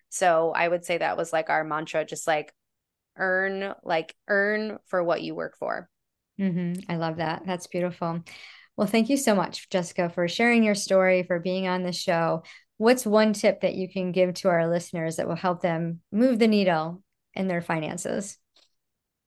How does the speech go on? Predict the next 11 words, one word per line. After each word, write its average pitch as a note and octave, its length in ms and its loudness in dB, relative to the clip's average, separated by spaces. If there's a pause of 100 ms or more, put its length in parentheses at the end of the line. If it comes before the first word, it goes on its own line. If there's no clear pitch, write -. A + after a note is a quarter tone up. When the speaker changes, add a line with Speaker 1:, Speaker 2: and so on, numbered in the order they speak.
(160)
Speaker 1:
I G#3 100 -4
would E4+ 180 0
say, F#4+ 540 -4
truthfully, D4 760 -4
look G3+ 480 2
at G#3 160 -2
your F#3+ 80 -6
money. E3+ 440 -8 (100)
Like, F#3+ 260 -4 (100)
every A3+ 440 2
day G3 640 0